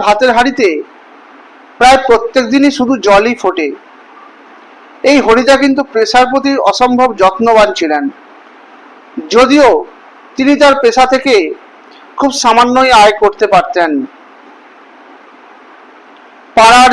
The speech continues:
যুবকদের প্রিয় হরিদা কখনো বা পাগল, কখনো বা বাইজি, কখনো বা বাউলের ভূমিকায়, আবার কখনো বা কাপালিক, কাবুলিওয়ালা বা পুলিশের ছদ্মবেশ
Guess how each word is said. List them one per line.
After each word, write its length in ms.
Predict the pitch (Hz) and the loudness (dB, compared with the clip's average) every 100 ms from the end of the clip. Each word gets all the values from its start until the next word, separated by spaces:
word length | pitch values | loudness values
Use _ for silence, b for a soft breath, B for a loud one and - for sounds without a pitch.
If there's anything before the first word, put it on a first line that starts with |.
| 233 | 0
যুবকদের 440 | 233 254 240 254 247 | 0 0 2 0 0
প্রিয় 180 | 247 247 202 | 0 0 0
হরিদা 360 | - 214 220 - - - - - - - - - - | -2 2 2 2 0 -10 -20 -20 -20 -20 -20 -14 -2
কখনো 280 | 214 208 262 247 | 0 2 2 2
বা 80 | 240 240 | 2 2
পাগল, 320 | 196 208 220 240 247 - - - - - | 2 2 0 -4 -14 -20 -20 -20 -20 -2
কখনো 340 | 226 226 269 269 | 0 2 2 4
বা 80 | 269 202 | 4 4
বাইজি, 420 | 196 208 226 247 254 - - - - | 2 2 -4 -6 -8 -12 -20 -20 -2
কখনো 260 | 226 233 269 | 0 2 2
বা 120 | 262 254 247 | 2 4 4
বাউলের 340 | - 220 233 208 | 2 2 -2 -2
ভূমিকায়, 440 | 233 240 220 151 143 - - - - | -4 0 2 2 -2 -16 -20 -4 0
আবার 160 | 220 240 233 | 2 2 2
কখনো 240 | 208 226 220 | 0 0 2
বা 80 | 226 214 | 2 2
কাপালিক, 460 | 180 190 208 214 - - - - - - 220 | 2 2 0 -4 -10 -20 -20 -20 -20 -4 0
কাবুলিওয়ালা 680 | 196 202 226 233 226 170 143 - - - - - | 2 2 2 4 4 4 2 -4 -20 -20 -12 0
বা 80 | 208 214 | 0 2
পুলিশের 400 | 214 226 269 285 269 | 0 -2 -2 -2 0
ছদ্মবেশ 460 | 233 202 220 220 | -2 -2 0 0